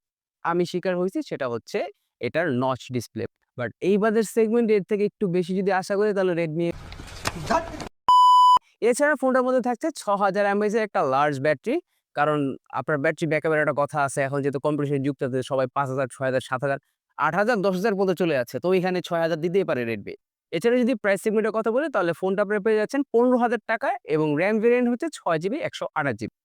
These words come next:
এই ডিভাইসটিরও ফুল ডিটেইলস দেওয়া থাকবে স্ক্রিনে, আপনারা চাইলে দেখে নিতে পারেন। চলেন এবার আসা যাক আজকের হট টপিক, অর্থাৎ বিশ হাজার টাকার প্রাইস সেগমেন্টে। আচ্ছা, লিস্টের প্রথমে যে ফোনটা থাকছে, সেটা হচ্ছে Tecno Spark forty Pro। আট জিবি, একশো আঠাশ জিবি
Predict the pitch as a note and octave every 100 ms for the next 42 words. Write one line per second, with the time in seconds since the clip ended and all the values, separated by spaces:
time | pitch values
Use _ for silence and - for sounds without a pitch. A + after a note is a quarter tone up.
0 | F#3+ A#3+ A3+ B3 B3+ A#3+ C4 C#4+ F#4 -
1 | G3+ F3+ F3 F#3 D#3+ E3+ D#3+ D#3 D3+ C#3+
2 | - E3+ C4 A#3 D#3+ D3 C#3+ B2+ B2 B2
3 | A2+ E2+ D#2+ - _ _ _ _ _ -
4 | F3 G3+ G3+ G#3 G#3 G#3 A3 A#3+ - F3
5 | - B3+ A3 B2 G3+ - A3 F3+ G3+ -
6 | C#3+ - D#3+ D3+ D#3 G#3 F#3 E3+ D#3 D3
7 | A#2+ A2+ - G2+ G#2 G2+ F2 G#2+ F2+ F#2
8 | C#3+ - A#3 A3 F#3 F#3+ F3 F3 F#3 F#3
9 | F#3 F3+ - B3+ D#4 D#4+ - C#3 B2+ A#2
10 | A#2 F#3+ G#3+ B3+ B3+ A3+ - G#3+ G#3 -
11 | F#3 D#3+ C#3 G#2 - - - D#3 F3 D#3
12 | D#3 D#3+ D3+ F#3+ G3 F#3+ G3